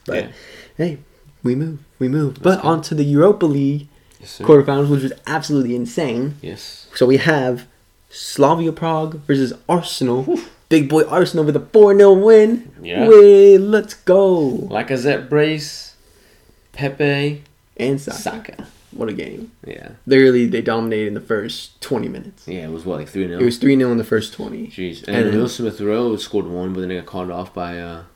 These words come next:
Speaker 2: by an offside,
Speaker 1: Offside.
Speaker 2: so.
Speaker 1: But yeah, literally, Arsenal, they are,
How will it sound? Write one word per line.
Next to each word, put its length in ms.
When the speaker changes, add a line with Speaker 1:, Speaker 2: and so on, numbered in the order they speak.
Speaker 2:
by 120
an 80
offside, 320
Speaker 1:
Offside. 540
Speaker 2:
so. 60
Speaker 1:
But 200
yeah, 180
literally, 440
Arsenal, 300
they 80
are, 240